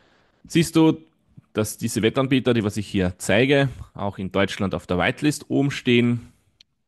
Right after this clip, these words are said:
wann ich die G-G-L-Abfrage gemacht habe,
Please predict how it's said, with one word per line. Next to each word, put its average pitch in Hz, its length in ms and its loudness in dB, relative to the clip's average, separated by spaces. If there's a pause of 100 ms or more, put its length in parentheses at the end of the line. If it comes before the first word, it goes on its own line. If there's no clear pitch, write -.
wann 95 240 -6
ich 95 100 -10
die 90 140 -6
G-G-L-Abfrage 120 840 0
gemacht 101 460 -6
habe, 95 400 -2